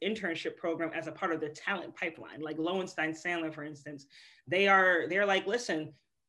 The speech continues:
this, this program supports kids in a new way to be at work with us, to be with us and create team dynamic."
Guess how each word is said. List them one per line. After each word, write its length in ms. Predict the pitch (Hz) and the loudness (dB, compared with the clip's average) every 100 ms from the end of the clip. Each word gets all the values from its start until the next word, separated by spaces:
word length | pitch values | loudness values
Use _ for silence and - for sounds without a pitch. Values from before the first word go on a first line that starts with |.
| - | 0
this, 420 | 143 254 - - | 4 6 4 -4
this 260 | 135 202 226 | 0 0 0
program 560 | - 262 277 233 190 | -2 2 4 6 4
supports 480 | 196 196 - 214 - | 2 -2 0 0 -2
kids 680 | - 254 233 190 196 - - | -4 2 4 4 0 -8 -2
in 120 | 196 185 | 2 4
a 60 | |
new 260 | 190 233 294 | 4 2 2
way 480 | 233 151 151 196 - - - | 0 0 0 -2 -6 -16 0
to 120 | 226 | 0
be 260 | 147 226 208 | 2 0 2
at 200 | 196 170 | 2 2
work 240 | 208 208 | -2 -2
with 180 | 175 170 | -4 -4
us, 200 | 143 - | -6 -6
to 100 | 170 | -8
be 260 | 143 202 196 | -4 -4 0
with 260 | 196 196 | 0 0
us 220 | 185 185 | -4 -4
and 100 | 180 | -6
create 400 | 165 190 170 - | 0 0 0 -4
team 240 | - 220 196 | -6 -2 0
dynamic." 680 | 175 170 170 170 156 139 | 2 2 2 2 0 -8